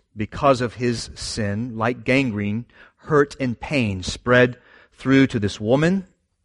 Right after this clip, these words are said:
that he pursued, obviously to his wife, to his children, and even to the church that he had the privilege to lead. And again, we ask why. Because he thought he could handle it.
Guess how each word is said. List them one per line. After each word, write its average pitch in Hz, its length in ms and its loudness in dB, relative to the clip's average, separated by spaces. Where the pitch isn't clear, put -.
that 143 120 -6
he 135 80 0
pursued, 160 520 -2
obviously 131 520 0
to 113 160 -10
his 95 160 -8
wife, 135 520 -4
to 117 100 -4
his 95 180 -4
children, 180 600 0
and 101 160 0
even 127 220 4
to 123 100 -4
the 110 100 -2
church - 480 -2
that 101 100 -2
he 104 60 0
had 104 120 4
the 95 60 -6
privilege 98 380 -4
to 101 80 -6
lead. 82 300 -6
And 101 100 -4
again, 107 280 4
we 104 100 4
ask 104 220 2
why. 98 480 2
Because 107 220 -2
he 107 80 0
thought 110 240 2
he 107 80 2
could 101 100 -4
handle 90 380 -2
it. - 80 -20